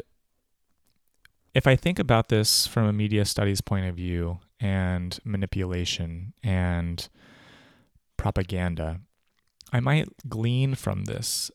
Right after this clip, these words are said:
that people don't really care when white people die. They care when black people die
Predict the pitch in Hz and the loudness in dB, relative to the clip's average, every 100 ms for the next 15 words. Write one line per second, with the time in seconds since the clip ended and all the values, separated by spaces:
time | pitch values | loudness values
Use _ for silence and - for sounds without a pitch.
0 | - 110 110 - - 143 - 156 143 131 | -6 -2 -2 -2 -4 -2 -2 -2 2 2
1 | 131 127 117 110 - - 104 98 90 87 | 2 2 2 2 0 -2 0 0 -2 -4
2 | 87 92 104 - 110 107 120 107 _ _ | -4 -4 -4 -4 -6 -4 -4 -8 _ _
3 | - 104 101 - - 135 131 113 98 92 | -2 0 0 -6 -4 0 2 2 0 0
4 | 92 101 110 - 98 - - - 113 | -2 -2 -2 -4 -4 -4 -4 -4 -6